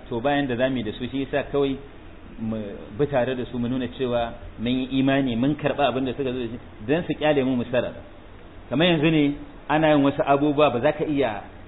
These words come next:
danganta kanka da wata jama'a wacce take akan tafarki madaidaici ba, ko wasu mutane da suka tsaya akan gaskiya, ba za ka iya fitowa ka nuna wa duniya kana tare da su. Wannan munafunci. Eh, wannan shine munafunci.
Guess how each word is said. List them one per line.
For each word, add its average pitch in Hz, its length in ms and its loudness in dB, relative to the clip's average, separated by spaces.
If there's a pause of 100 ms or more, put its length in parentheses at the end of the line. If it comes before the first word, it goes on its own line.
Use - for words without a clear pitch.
(100)
danganta 151 520 2
kanka 139 360 -2
da 113 100 0
wata 139 240 0
jama'a 131 480 0
wacce 135 240 -2
take - 180 -2
akan 120 240 -2
tafarki 120 320 -4
madaidaici 104 560 -6
ba, 123 60 -8 (600)
ko 131 120 0
wasu 139 160 6
mutane 139 320 2
da 120 140 -2
suka - 180 -4
tsaya 127 320 -2
akan 123 260 0
gaskiya, 127 380 0 (880)
ba 127 80 0
za 156 140 6
ka 170 100 0
iya 160 140 6
fitowa 139 500 6
ka 139 120 2
nuna 139 260 6
wa - 20 2
duniya 127 360 2
kana 143 180 2
tare 113 220 0
da 104 80 -2
su. - 120 -12 (1300)
Wannan 160 400 0 (180)
munafunci. 135 440 -2 (800)
Eh, 87 180 -8
wannan 120 280 -2
shine 139 180 0
munafunci. 117 500 0